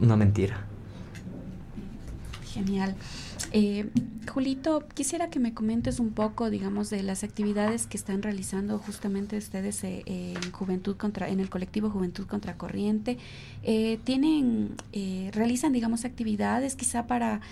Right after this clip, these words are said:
Speaker 2: trabajar en este ámbito de las masculinidades disidentes?
Speaker 1: Bueno, eh, Juventud Contracorriente realizó un primer espacio de diálogo que se llamaban, eh, Hombres al Desnudo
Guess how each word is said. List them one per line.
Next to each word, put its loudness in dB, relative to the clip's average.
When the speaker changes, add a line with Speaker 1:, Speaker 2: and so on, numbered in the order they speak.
Speaker 2:
trabajar 6
en 4
este 0
ámbito 2
de -2
las -2
masculinidades 2
disidentes? -2
Speaker 1:
Bueno, 4
eh, 6
Juventud 10
Contracorriente 12
realizó 8
un 8
primer 10
espacio 8
de 6
diálogo 6
que 2
se 2
llamaban, 6
eh, 8
Hombres 8
al 6
Desnudo 8